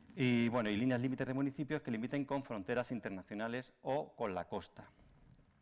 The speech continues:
La nature-, la naturaleza es indisociable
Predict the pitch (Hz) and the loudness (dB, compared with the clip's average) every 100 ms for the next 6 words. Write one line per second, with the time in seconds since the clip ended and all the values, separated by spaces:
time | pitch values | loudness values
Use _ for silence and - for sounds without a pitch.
0 | _ _ _ - - - 117 101 117 147 | _ _ _ -20 -14 -2 -2 0 -2 -2
1 | 143 113 107 113 117 151 156 160 170 - | -2 -2 -2 0 2 2 2 0 0 -12
2 | - 139 160 - 131 117 113 117 - 135 | -2 -2 -2 -6 -4 -2 -2 -6 0 0
3 | 147 165 | 2 -4